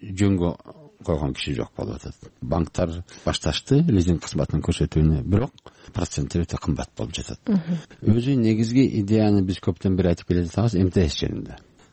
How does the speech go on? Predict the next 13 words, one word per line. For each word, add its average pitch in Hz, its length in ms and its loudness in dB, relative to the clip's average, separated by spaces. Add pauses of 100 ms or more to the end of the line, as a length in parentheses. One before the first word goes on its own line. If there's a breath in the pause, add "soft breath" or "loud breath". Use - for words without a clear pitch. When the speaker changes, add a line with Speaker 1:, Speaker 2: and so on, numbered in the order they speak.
(200)
Speaker 1:
Ар 120 180 2
бир 117 140 2
райондо 90 720 2 (180)
жок - 300 -2
дегенде 78 500 0
бештен 82 400 0
алтыдан 82 500 0
адистешкен 80 680 0
М 71 140 -2
Т 73 120 2
Стер 69 220 -2
болушу 69 320 -2
мүмкүн. - 300 -6